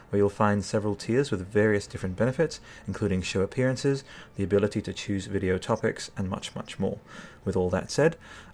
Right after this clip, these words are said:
let's crack on. Lovely. So I'm going to, first of all, welcome to everyone who is, uh, you know, returning to listening and watching and engaging with Death Stranding Weekly, uh, to all of you folks returning, and then to, um,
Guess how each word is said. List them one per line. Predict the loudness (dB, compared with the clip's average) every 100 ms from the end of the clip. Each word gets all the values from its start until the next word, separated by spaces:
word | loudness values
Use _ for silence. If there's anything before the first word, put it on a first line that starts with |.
| -8
let's | -6
crack | -6 -6 2
on. | 4 4 -4 -14 -20 -20 -20 -20 -16 -2
Lovely. | 0 4 2
So | 2 4 6 6 4
I'm | 2 2
going | 2 0 -2
to, | -2 0 0 -4 0
first | 2 2
of | 2
all, | 4
welcome | 4 2 -2
to | -4 -4
everyone | -2 -2 -2 -6 -12 -20 -20 -20 -20 -16 -10 -2
who | 0
is, | 0 -2
uh, | -2 -2
you | -2
know, | -2 -4 -8 -18 -10
returning | -8 -4 -2 -4 -6
to | -8 -8
listening | -6 -4 -4 -4
and | -6 -4
watching | -6 -4 -6
and | -4
engaging | -2 -4 -4 -2
with | -2 -2
Death | -6 -4
Stranding | -2 0 0
Weekly, | 0 2 0 0 -6 -16 -16 -14 -6
uh, | -4 -2
to | -2
all | -2
of | 0
you | 0
folks | 2 2 0
returning, | -4 0 2 0
and | 0 0
then | 0
to, | 0 -2 -2 -2
um, | -4 -6